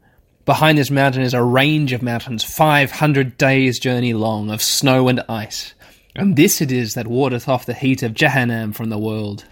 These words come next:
which verily would else be consumed thereby. Moreover, behind the mountain Kaf are forty worlds, each one the bigness of this world forty times told, some of gold and some of silver, and others of carnelian.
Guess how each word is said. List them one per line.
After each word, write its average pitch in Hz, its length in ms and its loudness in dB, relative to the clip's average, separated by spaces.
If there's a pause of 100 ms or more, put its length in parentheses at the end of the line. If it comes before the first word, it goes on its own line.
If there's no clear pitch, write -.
which 127 180 0
verily 143 420 4
would 127 220 2
else 151 260 0
be 135 140 -4
consumed 143 680 2
thereby. 110 680 -2 (500)
Moreover, 170 420 6
behind 156 320 2
the 143 60 0
mountain 131 280 -2
Kaf 147 400 0
are 117 80 0
forty 185 540 0
worlds, 110 680 -6
each 170 260 2
one 160 240 4
the 135 80 2
bigness 165 560 -2
of 131 100 -4
this 147 180 -2
world 139 240 -2
forty 143 380 0
times 127 380 -4
told, 104 400 -6 (240)
some 190 200 4
of 160 160 2
gold 170 380 2
and 127 120 -4
some 143 160 -2
of 120 100 -4
silver, 123 400 -4 (520)
and 139 160 2
others 143 300 2
of 123 160 -2
carnelian. 127 920 -2